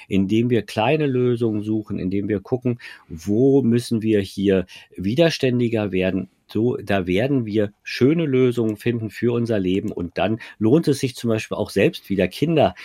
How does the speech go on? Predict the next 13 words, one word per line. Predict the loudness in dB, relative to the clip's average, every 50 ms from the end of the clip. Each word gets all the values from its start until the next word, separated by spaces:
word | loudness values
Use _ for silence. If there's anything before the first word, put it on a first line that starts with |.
| -20 -20 -12 -4
in | 0 2 4 4 4
die | 2 0 0
Welt | 0 0 0 0 -4
zu | -6 -8 -8 -6
setzen. | -4 -4 -6 -6 -8 -12 -12 -12 -14 _ _ _ -20 _ _ _ _ _ _
Und, | 0 2 2 2 2 -2 -6 -10 -6 -2
äh, | 0 2 2 0 0 -2 -6
mit | -6 -4 -4 -4 -4 -4
dieser | -2 0 2 2 2 0 -2 -4 -6 -2
dann | 0 2 2 2 0
folgenden | -2 -2 0 2 2 2 0 0 -2 -2 -2
Generation | -4 -4 -4 -4 -8 -8 -8 -8 -8 -8 -6 -6 -8
gemeinsam | -8 -6 -4 -4 -4 -2 -4 -2 -2 -2 -2 -2 -4